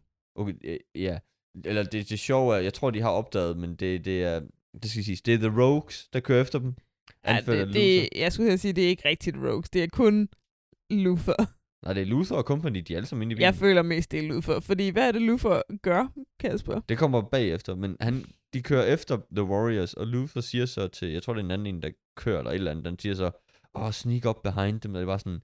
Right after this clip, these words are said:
Speaker 1: du har en gammel, rusten
Speaker 2: Ja.
Speaker 1: bil, der
Speaker 2: Som
Speaker 1: larmer
Speaker 2: næsten
Speaker 1: as
Speaker 2: er sådan
Speaker 1: fuck.
Speaker 2: en limousine, og du har spraymalet den over det hele.
Speaker 1: De kører så efter dem. The Warriors går så ind under noget læ-, i et forfaldent hus af en art. Øhm, hvor Swan så siger,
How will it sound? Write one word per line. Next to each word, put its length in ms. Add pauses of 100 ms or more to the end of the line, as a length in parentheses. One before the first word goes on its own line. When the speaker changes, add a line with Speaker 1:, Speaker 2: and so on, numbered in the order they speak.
(340)
Speaker 1:
du 60
har 180
en 160
gammel, 300
rusten 480
Speaker 2:
Ja. 420
Speaker 1:
bil, 400
der 120
Speaker 2:
Som 120
Speaker 1:
larmer 220
Speaker 2:
næsten 240
Speaker 1:
as 180
Speaker 2:
er 40
sådan 200
Speaker 1:
fuck. 140
Speaker 2:
en 80
limousine, 880
og 140
du 140
har 80
spraymalet 760
den 80
over 160
det 100
hele. 360 (1200)
Speaker 1:
De 80
kører 180
så 140
efter 320
dem. 200 (120)
The 100
Warriors 300
går 120
så 140
ind 200
under 60 (120)
noget 280
læ-, 320
i 100
et 280
forfaldent 420
hus 320
af 40
en 100
art. 280 (920)
Øhm, 340 (600)
hvor 520
Swan 260
så 120
siger, 600